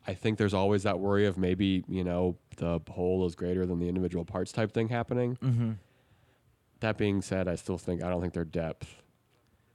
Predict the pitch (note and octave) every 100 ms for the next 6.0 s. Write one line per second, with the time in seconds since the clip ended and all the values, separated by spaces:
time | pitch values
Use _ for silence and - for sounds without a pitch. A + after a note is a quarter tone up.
0 | - G2+ F2 D#2+ E2 E2 E2+ - G2 B2+
1 | B2 A2 A#2+ C3 C3+ C3 - F2 E2 A#2+
2 | F#3 - - - _ _ _ - _ A2
3 | A2+ G2 G2+ G2 E2+ B2+ C3+ B2+ - -
4 | A#2+ - D#3 E3+ - A#2+ C3 B2+ - A2+
5 | G#2+ A#2 G2+ G2+ F#2+ F2+ G2+ A2 A2+